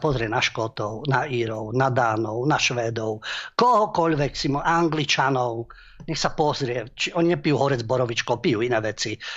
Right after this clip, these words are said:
Ale už keď tak chcem kopať do národa, do ľudí, akí sú alkoholici, akí sú obmedzenci,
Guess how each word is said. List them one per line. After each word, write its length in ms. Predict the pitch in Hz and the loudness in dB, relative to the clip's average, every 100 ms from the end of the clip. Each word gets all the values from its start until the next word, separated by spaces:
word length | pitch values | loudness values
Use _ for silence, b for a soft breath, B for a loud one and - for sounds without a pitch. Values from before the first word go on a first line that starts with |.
| B | B
Ale 160 | 214 226 | 2 2
už 80 | |
keď 120 | - 220 | 2 -2
tak 100 | 208 - | -4 -2
chcem 160 | 185 | -2
kopať 400 | 147 185 160 135 - B - | 0 0 0 -2 -8 B -6
do 240 | 143 156 | 0 2
národa, 480 | 147 139 135 127 123 | 2 2 0 0 0
do 80 | 139 | 0
ľudí, 320 | 135 120 127 | 0 -2 -2
akí 160 | - | -2
sú 160 | 123 139 | -2 2
alkoholici, 640 | 123 127 135 127 120 113 | 2 2 0 2 0 0
akí 240 | 120 110 117 | -2 0 -2
sú 160 | 135 | 0
obmedzenci, 560 | 123 135 117 117 110 120 | 2 2 2 2 2 0